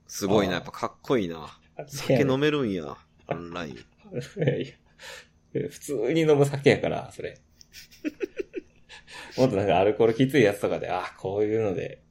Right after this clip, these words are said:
Speaker 2: 飲ん、いってんねんなとか思わせてくれよ。
Speaker 1: いや、だって二十歳で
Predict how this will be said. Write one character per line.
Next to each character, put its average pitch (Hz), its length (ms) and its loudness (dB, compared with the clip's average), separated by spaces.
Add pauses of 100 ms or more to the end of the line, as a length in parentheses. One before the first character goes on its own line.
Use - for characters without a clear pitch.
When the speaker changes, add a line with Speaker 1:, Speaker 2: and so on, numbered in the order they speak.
(160)
Speaker 2:
飲 98 140 -14
ん、 95 120 -16
い 104 60 -6
っ 98 80 -10
て 101 140 -2
ん 101 60 -4
ね 104 100 0
ん 87 60 -4
な 98 200 -4
と - 140 -2
か 87 120 -4
思 82 160 -8
わ 90 80 -12
せ - 80 -18
て - 80 -14
く - 120 -8
れ 98 80 0
よ。 - 80 -4 (2250)
Speaker 1:
い - 60 -8
や、 147 40 0
だ 185 160 4
っ - 60 4
て 156 140 0
二 165 160 2
十 262 220 0
歳 165 320 -2
で 143 260 0